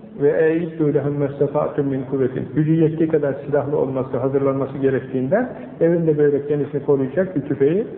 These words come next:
olması lazım. Bu ruhsatlı olabiliyor. Tüfeğin de iyisini alın.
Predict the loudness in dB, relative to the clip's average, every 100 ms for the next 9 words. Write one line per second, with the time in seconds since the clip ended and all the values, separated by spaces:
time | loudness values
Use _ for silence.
0 | -10 -2 2 2 2 0 0 -2 0 0
1 | 0 -6 -8 0 0 2 -4 -2 -2 0
2 | 0 -2 -4 -2 -4 -4 -10 -18 -4 0
3 | 2 2 0 0 0 -2 0 2 2 0